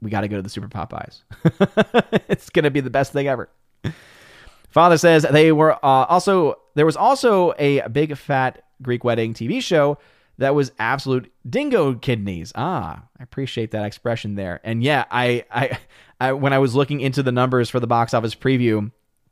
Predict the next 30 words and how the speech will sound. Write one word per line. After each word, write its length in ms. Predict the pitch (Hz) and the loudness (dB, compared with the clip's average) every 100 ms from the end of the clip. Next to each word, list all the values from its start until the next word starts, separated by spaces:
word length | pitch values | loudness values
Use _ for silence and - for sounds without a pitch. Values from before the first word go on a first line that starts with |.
| _ - | _ -16
for 120 | - | -4
the 80 | 117 | -2
weekend, 440 | 113 139 123 110 104 | 0 2 2 0 0
I 100 | 117 | 0
remember 260 | 120 123 | 2 0
seeing 220 | 113 131 | 0 0
that 120 | 120 110 | 0 -2
saying, 220 | 113 110 | -4 -4
"I 120 | 87 | -4
didn't 140 | 160 127 | -4 -4
even 160 | 98 | -4
know 100 | 98 | -4
they 80 | 104 | -4
made 180 | 110 170 | -4 -6
a 60 | 117 | -6
show." 280 | 92 80 - _ _ - - - - | -8 -10 -14 _ _ -20 -20 -20 -20
Scott 280 | - 247 294 | -2 2 4
McKenzie, 480 | 302 294 320 320 320 | 2 2 2 2 0
what's 160 | 311 | 0
going 180 | - 302 | 0 2
on, 180 | 311 294 | 2 2
brother? 260 | 220 240 254 | 2 2 2
Thank 260 | 233 277 | 2 0
you 80 | 233 | 0
very 160 | 220 214 | 2 2
much 200 | 208 190 | 2 0
for 60 | |
being 120 | 180 | 0
a 40 | 180 | 0
member 440 | 170 202 151 131 | 0 2 0 -2